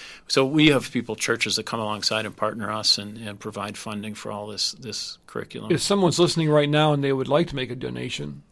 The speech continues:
Speaker 2: to
Speaker 1: Oh.
Speaker 2: Five Stone, what, how can they do that?
Speaker 1: Well, first of all, we would really appreciate it, and we, we
Speaker 2: Mm-hmm.
Speaker 1: would love it. Um, you can go to five stone media dot com. There's a donate button right on the top of the page,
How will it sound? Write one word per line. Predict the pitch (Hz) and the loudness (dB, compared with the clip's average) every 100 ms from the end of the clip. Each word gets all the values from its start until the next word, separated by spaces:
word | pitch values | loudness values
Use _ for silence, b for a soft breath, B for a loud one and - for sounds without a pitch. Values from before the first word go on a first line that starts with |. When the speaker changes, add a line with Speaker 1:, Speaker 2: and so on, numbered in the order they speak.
| _ | _
Speaker 2:
to | - | 4
Speaker 1:
Oh. | 147 156 139 | 8 8 6
Speaker 2:
Five | 123 139 131 | 0 -2 -2
Stone, | 156 151 | -6 0
what, | 165 175 - | 2 0 -2
how | 151 | -6
can | 151 143 | -2 -2
they | 139 | -2
do | 139 | -4
that? | 127 | -4
Speaker 1:
Well, | 117 | -6
first | - 151 147 | 4 4 4
of | 127 | -2
all, | 113 110 113 | -2 -2 -2
we | 123 | -2
would | 113 101 117 117 | -2 -4 -8 -2
really | 127 120 110 | 0 2 -2
appreciate | 113 - 113 - 110 | -4 -4 -2 0 -2
it, | 110 | -4
and | 107 107 | -8 -6
we, | 110 | -6
we | 110 - 110 | -8 -6 -4
Speaker 2:
Mm-hmm. | 110 | -4
Speaker 1:
would | 104 | -4
love | 107 110 | -2 -2
it. | 107 101 - - | -4 -8 -12 -8
Um, | 117 107 104 113 147 | -6 -4 -6 -12 -10
you | 135 | -8
can | 120 123 | -8 0
go | 120 | 2
to | |
five | 104 123 117 | 4 2 4
stone | - 123 | 2 2
media | 120 120 | 0 -2
dot | 113 113 - | -2 -4 -2
com. | 127 143 151 151 B B - | 0 0 -2 -8 B B -4
There's | 120 | 0
a | 110 | 0
donate | 101 127 143 131 95 | 2 2 2 0 0
button | 120 123 | -2 0
right | 113 113 | -4 -2
on | 120 117 | -4 -6
the | 113 | -8
top | - 110 107 | -4 -6 -4
of | 110 | -12
the | |
page, | - 104 107 110 - | -10 -8 -8 -8 -10